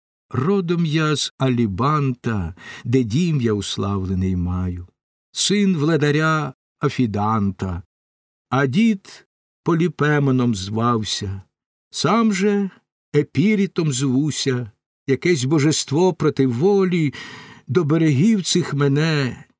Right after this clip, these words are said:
із Сіканії вітром загнало. Свій корабель я близ поля далеко від міста поставив. Що ж до твого Одіссея, то рік уже п'ятий минає,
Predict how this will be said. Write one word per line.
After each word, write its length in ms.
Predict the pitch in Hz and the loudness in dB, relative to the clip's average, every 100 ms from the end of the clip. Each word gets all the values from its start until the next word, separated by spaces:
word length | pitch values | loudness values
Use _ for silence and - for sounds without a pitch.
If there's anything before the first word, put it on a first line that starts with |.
| _ _ _ | _ _ _
із 160 | 202 202 | 0 2
Сіканії 1120 | - - 196 - 208 208 190 175 135 123 123 | 2 2 2 2 2 2 2 2 4 2 2
вітром 600 | 139 165 180 - 127 110 | 2 2 0 0 0 0
загнало. 720 | 117 110 107 110 131 120 120 - _ _ _ _ _ _ _ _ | 0 0 0 0 -2 -4 -8 -16 _ _ _ _ _ _ _ _
Свій 320 | - 151 160 | -2 0 0
корабель 580 | 139 147 135 131 143 143 | 0 2 2 2 2 2
я 240 | 131 123 | 2 0
близ 380 | 123 120 123 - - | 2 0 0 -2 -4
поля 640 | 123 131 123 117 110 90 - _ _ _ _ _ | 0 2 2 0 -2 -4 -10 _ _ _ _ _
далеко 480 | 110 117 123 120 113 | -2 0 0 0 -2
від 200 | 113 101 | 0 0
міста 400 | 139 160 - 98 | 0 -2 -4 -6
поставив. 760 | - - - 82 80 76 76 - _ _ _ _ _ | -6 -8 -8 -6 -6 -8 -12 -18 _ _ _ _ _
Що 380 | - - 147 143 | -8 0 2 2
ж 120 | 110 | 0
до 240 | 113 131 | 0 0
твого 420 | 131 - 131 120 135 | -2 -2 2 2 2
Одіссея, 840 | 131 107 110 - 180 175 120 80 - _ _ _ _ _ | 2 0 -2 -2 0 0 -2 -6 -12 _ _ _ _ _
то 400 | - 151 170 165 - | -2 0 0 -2 -2
рік 380 | 131 196 226 208 | 0 0 0 -2
уже 240 | 170 185 - _ | 0 -2 -4 _
п'ятий 600 | 131 147 202 226 - 180 | -4 0 2 0 -2 0
минає, 720 | 135 120 110 135 139 127 120 | 2 2 2 2 2 2 0